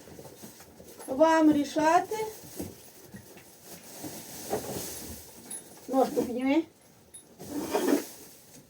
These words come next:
І дивитися, я ж не можу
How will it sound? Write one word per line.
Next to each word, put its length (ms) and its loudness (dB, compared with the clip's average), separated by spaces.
І 40 0
дивитися, 720 2
я 240 6
ж 100 0
не 100 0
можу 340 2